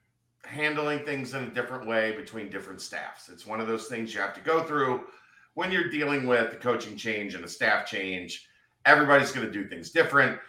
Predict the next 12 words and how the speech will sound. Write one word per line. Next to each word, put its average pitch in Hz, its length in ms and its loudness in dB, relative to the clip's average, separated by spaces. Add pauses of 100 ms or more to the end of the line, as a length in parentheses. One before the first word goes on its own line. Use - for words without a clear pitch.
(320)
This 196 280 2
staff 185 360 12
likes 175 300 6
to 151 60 -8
shoot 185 300 0
out 175 260 10
a 170 80 2
little, 165 600 6
a 147 40 0
little 156 360 0
firework. 185 840 6
Like, 147 240 6